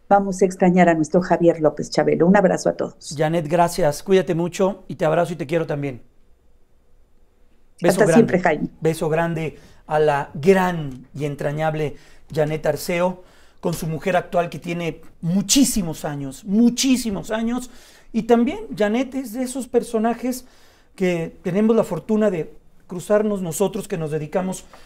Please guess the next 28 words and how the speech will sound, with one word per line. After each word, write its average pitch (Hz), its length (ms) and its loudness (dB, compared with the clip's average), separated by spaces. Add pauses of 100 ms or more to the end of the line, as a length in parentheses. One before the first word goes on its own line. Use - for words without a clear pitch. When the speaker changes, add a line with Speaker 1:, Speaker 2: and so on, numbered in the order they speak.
(160)
Speaker 2:
a - 140 0
este 185 260 -2
negocio 160 400 -2
de 151 80 2
los 143 140 0
medios 170 260 0
de 156 80 -2
comunicación 147 800 -4 (600)
y 151 100 -8
encontrarnos 185 680 -4
aquí, 208 280 -2
o 208 200 -2
que 185 100 -4
me 160 140 -4
mande 190 260 -4
un 196 80 -6
mensaje 180 720 -8 (600)
el 143 140 -6
sábado 175 400 2
en 147 60 0
la 143 80 -4
mañana 147 340 -6
y 160 60 -6
me 143 140 -6
diga: 147 240 -4
"Gracias, 165 360 -8
Jaime", 160 460 -6 (720)
eh, 123 480 -6